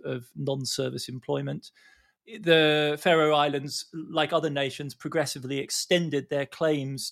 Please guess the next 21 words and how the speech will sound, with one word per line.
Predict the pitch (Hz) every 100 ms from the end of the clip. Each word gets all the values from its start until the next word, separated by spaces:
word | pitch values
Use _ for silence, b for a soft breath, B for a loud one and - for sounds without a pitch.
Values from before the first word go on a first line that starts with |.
| -
to | 139 131 131 131
the |
North | 139 139 127
Atlantic. | - 170 160 - - -
So, | - 147 139 139 135 131 b b b -
um, | 143
it's | - -
a | -
cluster | 220 214 - 147
of |
eighteen | 147 160 - 147
small | 135 151 147 151
islands | 180 180 127 143 180 180 -
which, | 156 160 - - - -
um, | 156 147
have | 139 165 151 143
a | 156
claim | 139 - 175 165 156 135
to | 156 151
Atlantic | - 147 143 143 143
water | 170 190 185 139 135